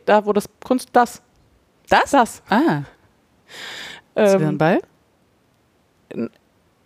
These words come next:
Speaker 1: ach so, naja, als, äh, nee, genau, es ist eben kein Zwirnball, sondern, also das ist
Speaker 2: Ach
Speaker 1: der
Speaker 2: so, ja, okay.
Speaker 1: das
Speaker 2: Als
Speaker 1: ist der einfädige Faden,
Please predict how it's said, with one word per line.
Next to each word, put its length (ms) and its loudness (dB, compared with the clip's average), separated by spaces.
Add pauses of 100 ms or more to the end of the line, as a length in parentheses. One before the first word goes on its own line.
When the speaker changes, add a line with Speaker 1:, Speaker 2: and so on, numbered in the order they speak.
(240)
Speaker 1:
ach 100 0
so, 140 -6
naja, 400 2
als, 380 -2
äh, 340 -2
nee, 180 -6
genau, 200 -4
es 80 -6
ist 80 -20
eben 160 -6
kein 200 -2
Zwirnball, 340 -2
sondern, 340 -6
also 180 0
das 140 -6
ist 80 0
Speaker 2:
Ach 80 -2
Speaker 1:
der 120 2 (140)
Speaker 2:
so, 80 -4 (340)
ja, 280 -2
okay. 280 -4 (160)
Speaker 1:
das 140 2
Speaker 2:
Als 80 -4
Speaker 1:
ist 100 -4
der 380 -2
einfädige 540 0
Faden, 420 0